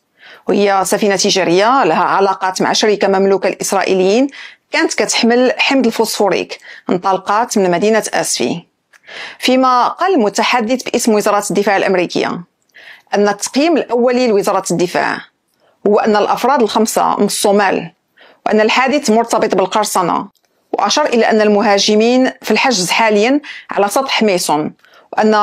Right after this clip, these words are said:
ناقلة الكيماويات سنترال بارك آمنة وحرة. وأشار أيضا إلى وجود ثلاث سفن تابعة للجيش الصيني كانت أيضا بالقرب من سنترال بارك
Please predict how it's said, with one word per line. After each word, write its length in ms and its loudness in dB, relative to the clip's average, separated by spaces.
ناقلة 400 0
الكيماويات 840 2
سنترال 400 0
بارك 420 -6
آمنة 420 2
وحرة. 540 -2
وأشار 340 0
أيضا 280 0
إلى 260 2
وجود 360 2
ثلاث 260 2
سفن 420 0
تابعة 320 0
للجيش 280 0
الصيني 560 0
كانت 340 -2
أيضا 240 0
بالقرب 360 0
من 60 0
سنترال 380 0
بارك 400 -8